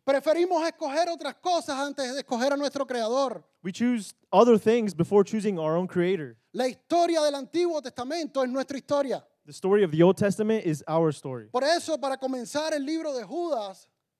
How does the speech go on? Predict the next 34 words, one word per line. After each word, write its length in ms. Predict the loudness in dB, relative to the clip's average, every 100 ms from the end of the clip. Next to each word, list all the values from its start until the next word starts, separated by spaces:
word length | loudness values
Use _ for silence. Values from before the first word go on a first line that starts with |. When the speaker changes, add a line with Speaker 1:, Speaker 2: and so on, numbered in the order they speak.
| _
Speaker 2:
So 120 | -14
to 80 | -6
begin 260 | -4 0 0
the 60 |
book 180 | 2 0
of 80 | -2
Jude, 380 | 0 0 -2 -6 _ _ -8
Speaker 1:
Judas 260 | -2 -2 -2
comienza 500 | -4 -4 -6 -8 -10
con 140 | -8
un 120 | -8
recurso 500 | -8 -10 -10 -10 -8 -8
literario 720 | -6 -6 -6 -6 -4 -6 -8 _ _
que 100 | -6
para 240 | -2 -2 0
los 140 | -2
judíos 420 | -2 0 0 2
era 140 | 2 0
bien 200 | -2 -6
conocido. 680 | -8 -10 -10 -8 -6 -6 -10 _ _ _
Speaker 2:
He 100 | -4 -2 0 0
uses 180 | 0
a 100 | -2 0
literary 640 | 2 4 4 4 0 -2
device 500 | -6 -4 -4 -4 -6
which 180 | -12 -10
is 260 | -12 -12 -16
well 240 | -6 -4
known 260 | -2 -4 -4
to 140 | -4 -6
the 300 | -4 -6 -6
Jewish 320 | -4 -4 -4
people. 360 | -8 -10 -14 -20 _ _ _ _ _ _
Speaker 1:
Dice 640 | 2 2 0 -2 -2 -2